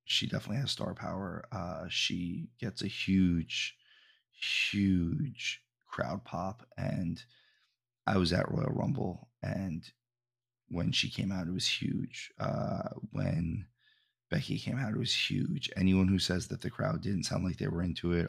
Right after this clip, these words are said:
I was, I was there. The, I think it was just the way the field was set up, honestly. Um, now then, about forty, forty minutes into the show,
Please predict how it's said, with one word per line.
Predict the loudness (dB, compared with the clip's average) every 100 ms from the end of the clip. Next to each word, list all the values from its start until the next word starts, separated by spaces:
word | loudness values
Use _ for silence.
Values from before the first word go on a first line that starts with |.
| 0
I |
was, | -2 0 -2 -4
I | 0
was | 0 2
there. | 0 -2
The, | 0 0 0
I | -2
think | 2 4
it |
was | 4 2
just | 0
the | 0
way | 0 0
the | 0
field | -2 -4 -2
was | -4 -2
set | -4
up, | -4 -6
honestly. | -6 -6 -6 -8 -10 -16 _ _ _ _ _ _ _ _ _
Um, | 0 2 2 2 -2 -8 _ _ _ _ _ _ _ _ _ _ _ _ _
now | 2 4
then, | 4 2 2 0 -4 -20 _ _ _ _ _ _ _ _ _ _ _ _ _ _
about | 4 6 6 4 0 0 0 0 -6 -12 -20 _ _ _ _ _ _ _ _ _ _ _
forty, | 4 6 6 6 2 -6 -20 _ _ _ _ _ 2
forty | 4 6
minutes | 6 6 2 2
into | 2 2 2
the |
show, | 2 2 2 2 0